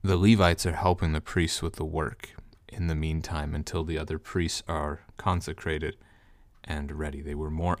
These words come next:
upright in heart. This wasn't by accident. It's not like we're talking about a priest who started to consecrate himself on the first day and he accidentally became unclean on the fourth day and had to start over. The, the Levites were more upright,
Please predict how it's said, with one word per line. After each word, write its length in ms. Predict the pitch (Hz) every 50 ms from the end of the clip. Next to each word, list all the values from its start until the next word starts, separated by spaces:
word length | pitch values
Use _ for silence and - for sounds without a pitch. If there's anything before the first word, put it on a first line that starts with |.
| - -
upright 480 | 92 90 - - - 85 82 78 -
in 160 | - 80 78
heart. 320 | 76 - - 78 71 - -
This 180 | 95 92 -
wasn't 280 | - 110 113 127 123 -
by 120 | - 92
accident. 520 | 85 80 80 82 - - - 117 - - - -
It's 160 | 98 - -
not 180 | 95 95 98 -
like 160 | 101 98 -
we're 80 | 90 87
talking 400 | - - 87 85 - - 90 85
about 200 | 80 82 80 80
a 80 | 76
priest 460 | - - - 95 87 82 - - - - - - - - -
who 100 | - 82
started 460 | - - - - 78 85 92 92 92 87
to 80 | 92
consecrate 600 | - - 101 95 95 - - - - - 92 87
himself 400 | 90 87 - - 87 90 92 -
on 60 | 90
the 80 | 87 87
first 380 | - - 87 82 82 - - -
day 280 | 87 87 85 82 85 - - - - - - - -
and 220 | - 85 82 80
he 120 | 85 85 82
accidentally 680 | - 90 85 92 - - - 90 87 92 90 87 87 87
became 400 | 85 82 85 - - - 87 82
unclean 460 | 82 82 78 80 - - 95 87 85 82
on 120 | 80 78
the 40 | 76
fourth 360 | - - 110 113 110 104 -
day 140 | - 95 90
and 120 | 85 82
had 120 | 95 85 82
to 60 | -
start 260 | - - 82 80 80
over. 280 | 78 80 98 - - - - - - - - - - _ - - - _ - - - - - -
The, 340 | - - 87 90 - - - - - - - -
the 140 | - 101 92
Levites 560 | 90 98 113 127 120 117 104 95 92 - -
were 140 | 98 82 76 98
more 260 | 95 92 87 85 82 -
upright, 600 | - 87 85 - - 82 80 - - - - -